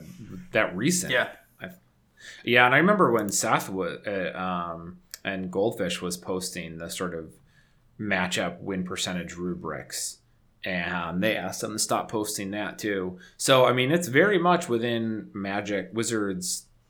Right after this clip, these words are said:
Speaker 1: modus operandi to repress deck information.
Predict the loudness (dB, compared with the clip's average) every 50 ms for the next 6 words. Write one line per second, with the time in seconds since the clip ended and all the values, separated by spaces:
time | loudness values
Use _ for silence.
0 | _ _ -6 0 2 4 4 4 4 2 0 -2 -2 -2 -2 -2 -2 -2 -2 -2
1 | -2 -2 -2 -2 -2 -4 -6 -8 -10 -10 -8 -8 -8 -8 -10 -10 -10 -8 -8 -8
2 | -8 -8 -8 -8 -6 -6 -4 -6 -6 -6 -6 -8 -8 -8 -10 -12 -12 -14 -16 -16
3 | -14 -12 -12 -10 -10 -10 -10 -12 -14